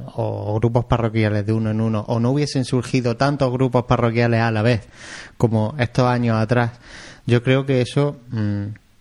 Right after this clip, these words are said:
tampoco hubiese sido mayor problema, ¿no? Porque, bueno, no estás cómodo en esta parroquia, vamos a intentar ubicarte en esta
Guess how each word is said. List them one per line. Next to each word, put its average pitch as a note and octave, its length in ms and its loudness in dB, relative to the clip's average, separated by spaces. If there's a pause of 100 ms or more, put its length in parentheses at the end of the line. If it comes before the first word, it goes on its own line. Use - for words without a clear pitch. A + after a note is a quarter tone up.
(540)
tampoco B2+ 920 -2 (240)
hubiese A#2+ 460 -4
sido A2+ 180 -4
mayor G#2+ 280 0
problema, A2 480 -2
¿no? C#3+ 160 -4
Porque, G#2+ 480 -4 (560)
bueno, A#2 320 -8
no C3 180 2
estás B2 580 0
cómodo B2 320 0
en B2 100 0
esta B2 180 -2
parroquia, C3 360 0
vamos A2+ 180 0
a - 20 0
intentar A#2+ 500 0
ubicarte A#2 540 0
en B2+ 100 2
esta E3 400 -2